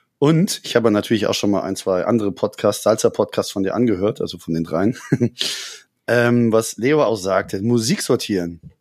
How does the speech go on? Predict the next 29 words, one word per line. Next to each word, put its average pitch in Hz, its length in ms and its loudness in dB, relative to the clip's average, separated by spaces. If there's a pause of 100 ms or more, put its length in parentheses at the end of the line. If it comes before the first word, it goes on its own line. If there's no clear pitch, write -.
(340)
Man 110 220 -4
sammelt 170 320 0
an, 165 400 0
man 117 180 0
sammelt, 156 380 2
man 117 180 0
sammelt, 139 320 2
man 107 160 2
sammelt, 143 380 2
man 113 160 2
tut, 185 280 -4
man 110 200 0
weiß, 143 300 -2
okay, 170 300 -4
prima. 180 420 -2
Und 135 260 -2
dann 123 180 0
hat 135 140 -4
man 131 140 4
auf 117 120 -4
einmal 127 220 2
irgendwie 123 300 0
fünfundzwanzig 135 560 0
Versionen 110 340 0
von 113 160 -4
einem 120 200 -2
und 113 80 0
demselben 110 360 2
Lied. 143 360 -2